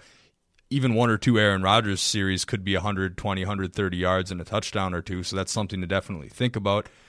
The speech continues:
But, uh, yeah, at the same time, s-, same slate, even across the board for everyone. So we're on a level playing field. And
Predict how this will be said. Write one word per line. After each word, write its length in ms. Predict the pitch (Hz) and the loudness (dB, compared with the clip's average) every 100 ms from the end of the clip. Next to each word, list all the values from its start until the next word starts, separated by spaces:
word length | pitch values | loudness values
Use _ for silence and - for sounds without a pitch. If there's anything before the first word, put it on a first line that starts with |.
| _ - | _ -2
But, 160 | 104 | 2
uh, 40 | 104 | 2
yeah, 160 | 120 | 2
at 80 | 104 | 2
the 80 | 87 | 0
same 220 | - 123 | -2 0
time, 340 | 123 123 123 123 _ _ _ | 4 4 4 0 _ _ _
s-, 140 | - - - | -20 -20 -2
same 320 | - 160 147 | 4 6 6
slate, 320 | - 120 90 | 6 4 4
even 240 | 82 117 92 | 0 0 -2
across 340 | - 107 107 | 2 4 4
the 80 | - | 0
board 220 | 107 107 | 0 2
for 120 | - | 2
everyone. 360 | 101 90 90 87 | 2 2 -2 -4
So 160 | - 107 | -4 -2
we're 80 | |
on 80 | 104 | 0
a 40 | 95 | 2
level 300 | 107 120 113 | 2 2 0
playing 380 | 110 104 113 | 2 2 2
field. 360 | 113 127 135 127 | 4 6 6 6
And 380 | 98 101 98 95 | 2 0 0 -4